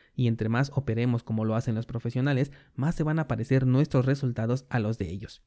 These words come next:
Importante recordar esto en un mercado como el que estamos viviendo en este momento.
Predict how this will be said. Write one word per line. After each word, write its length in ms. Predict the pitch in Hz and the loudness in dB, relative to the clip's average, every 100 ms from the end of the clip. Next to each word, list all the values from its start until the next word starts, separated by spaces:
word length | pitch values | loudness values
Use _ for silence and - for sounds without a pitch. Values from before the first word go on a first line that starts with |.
| _ _ _ _ | _ _ _ _
Importante 500 | 143 127 120 131 127 | -2 0 0 -2 -2
recordar 400 | 127 - 117 113 | -4 -4 -4 0
esto 260 | 135 139 147 | -2 -4 -4
en 140 | 143 151 | 0 2
un 100 | 165 | 2
mercado 360 | 139 127 131 | 0 0 0
como 160 | 131 117 | 0 -4
el 80 | 113 | -4
que 60 | |
estamos 300 | 117 117 117 | -6 -4 -2
viviendo 380 | 113 110 120 117 | 0 0 0 2
en 80 | 110 | 0
este 200 | 110 113 | 0 -2
momento. 460 | 87 69 - - | -2 -6 -10 -18